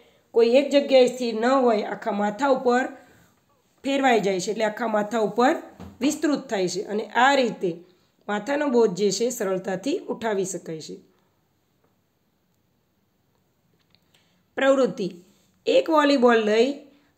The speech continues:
તેને તમારી શાળાના મેદાનમાં ગબડાવો. વિદ્યાર્થીઓ તેનું અવલોકન કરી પ્રશ્નોના જવાબ નોંધ કરશે. પંદર, શરૂઆતમાં વોલીબોલ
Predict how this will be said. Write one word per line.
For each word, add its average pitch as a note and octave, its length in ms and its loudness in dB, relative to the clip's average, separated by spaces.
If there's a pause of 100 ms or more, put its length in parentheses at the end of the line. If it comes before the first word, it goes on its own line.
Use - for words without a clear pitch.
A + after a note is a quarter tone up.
(100)
તેને A3+ 240 0
તમારી G#3 360 0
શાળાના B3 480 -2
મેદાનમાં A3 640 0
ગબડાવો. F3+ 480 -2 (680)
વિદ્યાર્થીઓ C#4 680 0
તેનું B3 340 -2
અવલોકન A#3+ 580 0
કરી G3+ 260 -4
પ્રશ્નોના C4+ 680 -4
જવાબ F#3+ 360 -4 (260)
નોંધ G3+ 340 -6
કરશે. F3 420 -10 (720)
પંદર, G3+ 340 -4 (680)
શરૂઆતમાં D4+ 760 -2
વોલીબોલ A3 520 2